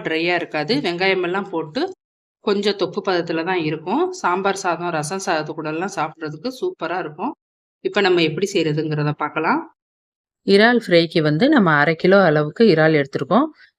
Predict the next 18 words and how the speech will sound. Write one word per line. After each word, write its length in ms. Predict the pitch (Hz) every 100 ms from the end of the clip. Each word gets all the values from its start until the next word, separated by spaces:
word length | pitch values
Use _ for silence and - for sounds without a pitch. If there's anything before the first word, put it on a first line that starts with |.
| -
அதை 140 | 160 160
நல்லா 240 | 160 190 226 180
சுத்தம் 340 | 165 220 208
பண்ணிட்டு, 380 | 185 165 156 254 349 _ _ _ _ _ -
குடலெல்லாம் 600 | 190 214 233 214 196 220 170
வந்து 180 | 180 233
நம்ம 220 | 185 160 156 160
எடுத்து 260 | - 226 -
கிளீன் 240 | 196 220 208
பண்ணிடணும். 540 | 170 156 147 151 254 330 _ _ _ 175
அதுக்கப்புறமா 520 | 175 190 - 180 240 185
மஞ்சத்தூள் 440 | 165 190 196 170
போட்டு 200 | 165 196 226
நல்லா 200 | 156 170 175
கழுவிடணும். 580 | 147 156 175 143 170 311 - _ _ _ _ _ -
கழுவுன 340 | 196 226 262 208
இறாலை 280 | 170 170 170 156
வந்து 180 | 170